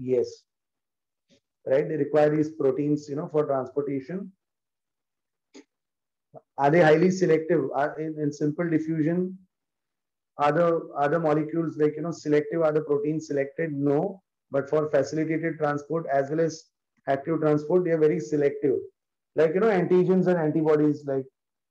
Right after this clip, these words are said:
you know, antibodies only are selective to antigens. Hormones are target specific.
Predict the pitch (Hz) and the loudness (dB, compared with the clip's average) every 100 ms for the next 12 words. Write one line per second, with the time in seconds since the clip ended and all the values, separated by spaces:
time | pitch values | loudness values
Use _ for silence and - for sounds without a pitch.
0 | - 147 165 143 160 151 156 160 151 151 | -2 0 2 0 2 4 4 4 2 2
1 | 156 160 151 147 151 147 143 156 151 147 | 2 2 0 0 0 0 0 -2 2 0
2 | 143 143 143 135 135 131 123 _ _ _ | 0 -2 -2 -2 -4 -4 -8 _ _ _
3 | - 139 147 151 151 151 156 139 135 147 | 2 4 4 2 4 4 6 4 4 0
4 | - 135 - 131 139 135 131 | 0 -4 -4 -6 -2 0 0